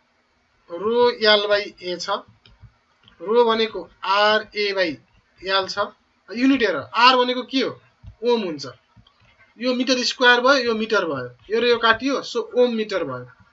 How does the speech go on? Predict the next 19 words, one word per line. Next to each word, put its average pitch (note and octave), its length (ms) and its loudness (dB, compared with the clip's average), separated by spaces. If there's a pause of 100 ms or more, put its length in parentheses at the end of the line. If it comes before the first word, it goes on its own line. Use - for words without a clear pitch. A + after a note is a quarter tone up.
(640)
रेसिस्टिभिटीको A#3+ 600 -2
युनिट A3 240 -6
भनेको F#3 360 -10
ओम A3 160 -2
मिटर E3+ 300 -6
भयो। A#2+ 220 -16 (1700)
त्यही F#3+ 160 -4
गरेर D3+ 260 -6
ओम्स F#3 280 -10
मिटर D3+ 200 -10
भयो। B2 240 -16 (840)
Conductance D4+ 540 6
and B3 140 -2
conductivity G3+ 600 -6
भनेको B2+ 160 -14
छ। - 80 -14
The A3+ 180 0
reciprocal D#4 580 4
of C#4 100 6